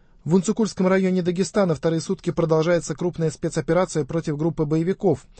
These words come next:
Накануне в перестрелке, по уточненным данным, погиб один сотрудник правоохранительных органов, десять получили ранения. В американском штате Западная Виргиния спасатели добрались до горняков, оказавшихся под завалами при взрыве в понедельник.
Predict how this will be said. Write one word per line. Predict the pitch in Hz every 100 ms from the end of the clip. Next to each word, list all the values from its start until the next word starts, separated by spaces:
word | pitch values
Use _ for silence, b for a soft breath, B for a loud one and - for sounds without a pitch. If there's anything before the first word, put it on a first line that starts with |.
| b -
Накануне | 147 170 196 185 139
в |
перестрелке, | 175 156 - 190 185 143
по | 143
уточненным | 143 147 - 151 147 143
данным, | 180 175
погиб | 143 151 165 -
один | 165 151 165
сотрудник | 160 165 165 151
правоохранительных | - 151 156 160 156 151 165 160 -
органов, | 196 160 135 123
десять | 147 143 190 175
получили | - 135 127 147
ранения. | 139 156 160 139 127 - _ b b b b b b b b -
В | 175
американском | 214 220 247 - 214
штате | - 202 190
Западная | 175 180 175 180
Виргиния | 180 175 196 185 147
спасатели | - 165 190 175 151
добрались | 147 160 175 190 139
до | 151
горняков, | 151 156 156 196 156
оказавшихся | 151 147 175 - - 151
под | 160
завалами | 139 151 170 175 160
при | 135 156 143
взрыве | 160 175 131
в | -
понедельник. | 151 151 170 139 117